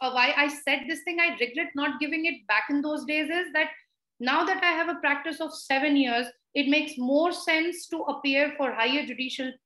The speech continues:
uh, services so that my seven years of practice will be taken into account. And in case if I clear H J S,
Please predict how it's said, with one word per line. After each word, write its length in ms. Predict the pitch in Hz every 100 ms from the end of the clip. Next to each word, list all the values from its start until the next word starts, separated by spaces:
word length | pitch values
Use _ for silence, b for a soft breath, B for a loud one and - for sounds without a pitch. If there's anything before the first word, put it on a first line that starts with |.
| -
uh, 280 | 226 208 202 - _
services 800 | - 277 254 254 254 254 277 - _ _
so 200 | 320 330
that 300 | 330 330 330 - _ -
my 220 | 262 269
seven 340 | 269 311 302 339
years 220 | 339 311
of 100 | 320 339
practice 440 | 277 277 - 330
will 160 | 269 285
be 120 | 285
taken 300 | 277 269 294
into 260 | 277 269 262
account. 460 | 233 262 220 233 262
And 120 | 254
in 140 | 277
case 180 | 311 359
if 140 | 302 285
I 100 | 262
clear 300 | 262 254 247 -
H 220 | 247 -
J 140 | 226
S, 120 | 220